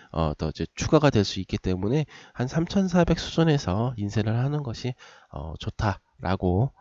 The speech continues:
어, 말씀드리고 싶습니다. 아무래도 인쇄를 하는 경우가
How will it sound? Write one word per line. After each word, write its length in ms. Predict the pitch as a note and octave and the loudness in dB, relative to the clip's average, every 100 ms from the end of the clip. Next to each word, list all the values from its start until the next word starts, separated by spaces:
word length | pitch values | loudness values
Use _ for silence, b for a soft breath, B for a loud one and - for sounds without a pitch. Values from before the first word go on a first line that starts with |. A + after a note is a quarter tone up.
| b - | b -10
어, 160 | E2 E2+ | -8 -6
말씀드리고 560 | F2 - F#2 F#2 F#2 | -8 -8 -10 -10 -10
싶습니다. 540 | - - A2 F2 D2+ G2 | -12 -10 -10 -8 -10 -8
아무래도 340 | F#2 E3 D#3+ | -8 -6 -4
인쇄를 500 | A#2 G#2 A#2+ C#3+ D3 | -4 0 4 6 6
하는 280 | D3 E3 D#3+ | 6 6 6
경우가 460 | C3+ A2+ G#2+ A#2+ | 6 6 4 2